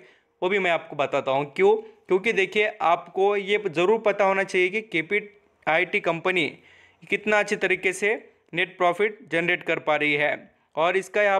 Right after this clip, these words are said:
पर जो प्रॉफिट वगैरह है, काफ़ी स्ट्रॉन्ग तरीके से यहाँ पर कंपनी तरफ से प्रेजेंट किया जा रहा है। एक तो इसके जो अभी रिजल्ट है, उसके अंदर आप ट्वेंटी थ्री परसेंट से रेवेन्यू में ग्रोथ देख सकते हैं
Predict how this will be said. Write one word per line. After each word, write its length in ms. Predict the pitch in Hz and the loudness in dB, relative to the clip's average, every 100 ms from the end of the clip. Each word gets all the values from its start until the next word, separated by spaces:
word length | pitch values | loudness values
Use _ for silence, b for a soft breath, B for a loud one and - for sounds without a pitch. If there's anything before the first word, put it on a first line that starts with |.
| 196 | 0
पर 140 | 202 | -2
जो 140 | 196 202 | 0 0
प्रॉफिट 400 | 185 160 202 190 | 2 0 0 -2
वगैरह 300 | 175 185 180 | -2 2 2
है, 140 | 160 135 - _ b b b - | 0 -4 -10 _ b b b -4
काफ़ी 280 | 185 196 220 | -2 0 -2
स्ट्रॉन्ग 380 | - 185 175 190 | -2 0 2 0
तरीके 340 | 185 180 190 180 | -2 -2 -2 -2
से 160 | 208 226 - _ _ _ _ _ _ - | -2 -2 -6 _ _ _ _ _ _ -4
यहाँ 200 | 156 170 | 0 0
पर 180 | 185 190 | 0 -2
कंपनी 360 | 175 170 190 | -2 -2 -2
तरफ 220 | 185 180 175 | 0 -2 0
से 120 | 196 | -4
प्रेजेंट 420 | 196 160 156 170 | -2 -2 0 -2
किया 120 | 156 143 | -2 -2
जा 120 | 139 | 0
रहा 140 | 143 | 0
है। 340 | 147 151 147 - | 2 0 -2 -4
एक 240 | 165 165 - | -4 -4 0
तो 260 | 208 220 B B B | 0 0 B B B
इसके 300 | 165 - 208 | -8 -2 0
जो 100 | 202 | 2
अभी 220 | 196 202 | 2 2
रिजल्ट 420 | 175 156 185 190 202 | 0 0 0 0 0
है, 140 | 202 | 0
उसके 260 | 190 165 185 | -2 -6 -4
अंदर 300 | 185 190 185 - - | 0 -2 -2 -6 -2
आप 160 | 170 165 | -2 0
ट्वेंटी 300 | 175 170 202 | -4 -2 -4
थ्री 200 | 180 185 | -2 -4
परसेंट 400 | 185 185 180 185 | 0 -2 0 -4
से 140 | 175 185 | -2 -2
रेवेन्यू 380 | 156 160 175 190 | 0 0 -2 -2
में 120 | 180 | 0
ग्रोथ 160 | 180 180 | 0 2
देख 180 | 175 175 | 0 0
सकते 320 | 190 180 196 | -4 -2 0
हैं 300 | 185 202 | 2 0